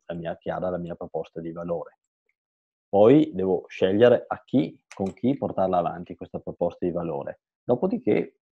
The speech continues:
tendenzialmente ho accesso a tutti quegli strumenti che abbiamo visto, eh, non ci sono barriere apparentemente di costo, quindi che cosa ne faccio? Comincio a produrre contenuti e li pubblico, eh,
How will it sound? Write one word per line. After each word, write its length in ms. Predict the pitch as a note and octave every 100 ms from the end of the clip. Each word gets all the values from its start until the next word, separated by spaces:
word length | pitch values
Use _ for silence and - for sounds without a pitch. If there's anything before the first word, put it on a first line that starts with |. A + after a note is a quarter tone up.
| _
tendenzialmente 720 | - A2 A2+ A2+ B2 G#2 G#2 B2+
ho 80 | A#2+
accesso 400 | - F#2+ - A2
a 140 | -
tutti 280 | - A#2+ C3
quegli 220 | A2 G2+
strumenti 520 | G2 G2 F2+ F2 F2+
che 100 | F2+
abbiamo 320 | F#2 F2+ F2 E2+
visto, 500 | E2 - A2+ F#3+ -
eh, 540 | G2 E2 D#2+ E2+ F2 F#2+ - -
non 160 | G#2+
ci 120 | - -
sono 160 | G#2+
barriere 580 | G#2 F#2+ F#2 F#2 G2 -
apparentemente 760 | - - E2+ F2 E2+ F2 E2 G2
di 120 | -
costo, 480 | F#2 E2+ - - - _ _ _
quindi 260 | - B2+ B2
che 160 | D3+
cosa 340 | D3 C3 B2 C3+
ne 120 | B2
faccio? 560 | - D#2+ D#2+ - F2 - _ _ _ _ _
Comincio 460 | - A2+ A#2 B2 B2+
a 60 | A2+
produrre 480 | G#2+ G2 G#2 A2
contenuti 760 | G#2 G2+ G#2 G2 G2+ - G#2 F#2+
e 160 | F#2+
li 140 | F#2 F2+
pubblico, 720 | A2+ C3 F3 - A3+ - _
eh, 420 | - F#2+ F#2+ F#2+